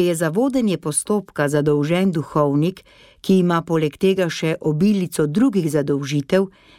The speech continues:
je težko pričakovati, da bo vse svoje sile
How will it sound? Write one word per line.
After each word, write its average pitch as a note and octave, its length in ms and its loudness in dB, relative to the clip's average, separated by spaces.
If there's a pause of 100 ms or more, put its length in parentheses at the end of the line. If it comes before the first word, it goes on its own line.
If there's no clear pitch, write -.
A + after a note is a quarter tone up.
(200)
je D#3 260 4
težko F3 480 -2
pričakovati, E3 880 -2
da E3 100 0
bo D3+ 200 0
vse F3+ 240 -2
svoje D#3+ 420 0
sile E3 320 0